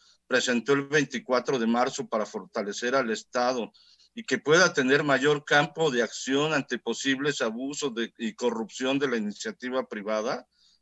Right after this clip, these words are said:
Pues a ver, quién sabe qué pasará. Pero esta iniciativa con proyecto de decreto por medio de la cual se reforman,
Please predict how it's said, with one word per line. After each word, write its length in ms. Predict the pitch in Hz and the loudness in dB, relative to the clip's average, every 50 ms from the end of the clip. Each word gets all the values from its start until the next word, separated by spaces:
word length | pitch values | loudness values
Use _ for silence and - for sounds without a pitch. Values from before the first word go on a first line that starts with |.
| _ _ _ _ _ | _ _ _ _ _
Pues 180 | _ 104 - - | _ -8 -4 -2
a 80 | 107 | -2
ver, 220 | 107 110 113 98 - | 0 0 -2 -4 -4
quién 200 | - 120 123 120 | -6 -6 -6 0
sabe 240 | - 135 127 123 113 | 2 2 2 2 0
qué 140 | - 117 | -4 -6
pasará. 560 | - - 117 113 - 113 107 104 104 107 - _ _ _ - - - _ _ _ | -4 -2 -4 -4 -2 -4 -4 -2 -4 -4 -6 _ _ _ -20 -20 -20 _ _ _
Pero 180 | 127 127 156 | 2 4 4
esta 200 | 165 165 - 180 | 4 6 4 4
iniciativa 600 | 165 151 139 - - 123 - - 139 143 151 143 | 4 4 2 2 2 2 2 2 2 2 2 2
con 200 | 143 - 123 110 | 2 0 -4 -4
proyecto 500 | - - 113 104 120 135 127 - - 143 | -2 -4 -4 0 0 -2 -2 0 -2 -2
de 140 | 123 117 110 | 0 0 -2
decreto 520 | 104 104 - - 117 120 120 117 - 113 | -2 -4 -6 -2 0 0 0 0 -4 -10
por 200 | - - 101 98 | -10 -8 -8 -4
medio 260 | 104 117 123 131 135 127 | -2 0 0 2 2 0
de 120 | 117 107 | 0 0
la 140 | 104 104 101 | -2 -4 -4
cual 240 | _ 117 120 117 113 | _ -2 -2 -2 0
se 140 | - 127 | -2 -4
reforman, 720 | 110 110 107 101 - 120 120 120 131 131 127 127 120 117 113 | -2 -2 -4 -6 -2 0 2 4 4 2 2 0 0 -2 -4